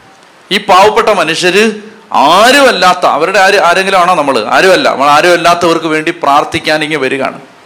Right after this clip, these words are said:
വന്ന് ഇവിടെ ഇരുന്ന് ചങ്ക് പറഞ്ഞ് പ്രാർത്ഥിച്ചിട്ട് പോവാണ്. അപ്പൊ അതൊക്കെ എന്തുകൊണ്ടാണ്? അവർക്ക് ഈ കർത്താവിന്റെ വില മനസ്സിലായതുകൊണ്ടല്ലേ? ക്രിസ്തീയ ജീവിതത്തിന്റെ വില മനസ്സിലായതുകൊണ്ടല്ലേ? ക്രിസ്തീയ ജീവിതം എന്ന് പറഞ്ഞാൽ ഉണ്ട് ഉടുത്ത് അവനവന്റെ കാര്യം നോക്കി മാത്രം,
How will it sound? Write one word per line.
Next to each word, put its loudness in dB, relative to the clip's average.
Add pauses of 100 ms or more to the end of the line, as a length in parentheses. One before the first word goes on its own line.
(1000)
വന്ന് 0
ഇവിടെ 2
ഇരുന്ന് 0
ചങ്ക് -2
പറഞ്ഞ് 0
പ്രാർത്ഥിച്ചിട്ട് -4
പോവാണ്. -4 (1500)
അപ്പൊ 2
അതൊക്കെ 2
എന്തുകൊണ്ടാണ്? 2
അവർക്ക് 0 (300)
ഈ -18 (120)
കർത്താവിന്റെ 2
വില 2
മനസ്സിലായതുകൊണ്ടല്ലേ? 2 (800)
ക്രിസ്തീയ 0
ജീവിതത്തിന്റെ 2
വില 2
മനസ്സിലായതുകൊണ്ടല്ലേ? 2
ക്രിസ്തീയ 0
ജീവിതം 2
എന്ന് 2
പറഞ്ഞാൽ 2
ഉണ്ട് 0
ഉടുത്ത് 0
അവനവന്റെ 2
കാര്യം 2
നോക്കി 0
മാത്രം, 2